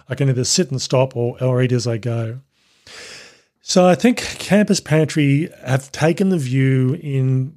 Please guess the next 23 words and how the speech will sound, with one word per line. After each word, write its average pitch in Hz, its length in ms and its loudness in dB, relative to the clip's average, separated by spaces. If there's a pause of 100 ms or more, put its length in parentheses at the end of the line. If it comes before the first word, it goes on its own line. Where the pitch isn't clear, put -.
(120)
what 151 260 -2
they're 160 160 -2
doing 127 460 0 (400)
by 131 240 0
producing, 143 920 -2 (100)
uh, 135 180 -4 (260)
things 180 340 2
that 175 100 2
are 156 100 2
different, 143 520 -2
things 160 280 -2
that 160 80 0
are 135 100 0
tasty, 139 680 -4 (360)
uh, 135 280 -2 (100)
and 135 520 2 (360)
as 143 260 0
I 131 40 0
said, 127 280 -2
I'm 131 160 -4
a 135 60 2
big 131 240 -4
fan. 117 460 -8